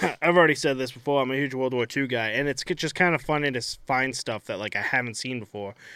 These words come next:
And these two movies that I haven't seen, and th-, they're both based off of, like, actual events. There's one, and I can't remember the title of 'cause I watched it two weeks ago, but it's based off of, um,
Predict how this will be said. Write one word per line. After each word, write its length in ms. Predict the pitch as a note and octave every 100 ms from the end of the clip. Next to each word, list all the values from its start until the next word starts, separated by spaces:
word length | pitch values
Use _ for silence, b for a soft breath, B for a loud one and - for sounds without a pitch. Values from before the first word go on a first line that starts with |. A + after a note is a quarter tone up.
| B -
And 120 | D3+
these 160 | C#3+
two 260 | - - G3+
movies 440 | F3 E3+ E3+ B2+ A2+
that 160 | A2+
I 60 | A#2
haven't 240 | B2+ A#2+
seen, 300 | - B2+ A#2+
and 200 | A2 C3
th-, 100 | C3 -
they're 120 | - D3+
both 300 | F3 F3+ - _ _ _
based 260 | D3+ C#3+
off 140 | C#3+ A#2+
of, 60 |
like, 160 | A#2+ A2+
actual 420 | A2+ A#2 - A#2 G2+
events. 400 | G2+ G2+ F2+ - B B B B F3 _ _ _ - -
There's 220 | - C#3+ B2+
one, 320 | D3+ D#3 D#3
and 140 | C3 C3+
I 80 |
can't 180 | A#2+ D#3
remember 220 | C#3+ C#3+ C3
the 80 | A#2+
title 400 | - C3 B2 A#2
of 100 | G#2
'cause 100 | G#2+
I 60 |
watched 220 | A2 A2+ -
it 40 |
two 140 | -
weeks 160 | A2+ A2
ago, 260 | A#2 G#2+ G2
but 180 | A#2+ F#2+
it's 160 | A2
based 300 | - C3 B2
off 280 | C3+ A#2+ -
of, 220 | A#2+ G#2+
um, 440 | A2 G#2+ G#2+ A2